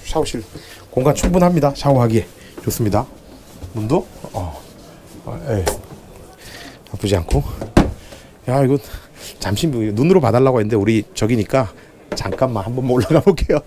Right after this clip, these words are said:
<laughs> 오, 야, 매트리스. 오, 이게, 어, 안에 뭐 새 거라서 이제 비닐을 안 벗기긴 했지만, 어, 스프링 매트리스가 들어가 있어요.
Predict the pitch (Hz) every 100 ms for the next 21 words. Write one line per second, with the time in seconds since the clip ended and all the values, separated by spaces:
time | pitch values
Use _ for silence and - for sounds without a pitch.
0 | - - - - 392 - 262 - - -
1 | - - - - - - - - 104 110
2 | 117 107 - - - - - - - -
3 | - - - - - 113 117 90 - 185
4 | - 127 90 - - - - - - -
5 | - - - - - - - 127 139 101
6 | 78 143 135 165 139 - - 120 113 113
7 | 160 143 123 208 208 160 120 104 - 170
8 | 175 117 151 170 143 175 - 180 113 -
9 | - - - - - - 123 120 127 120
10 | - 220 202 156 - 127 - 120 110 113
11 | 101 107 80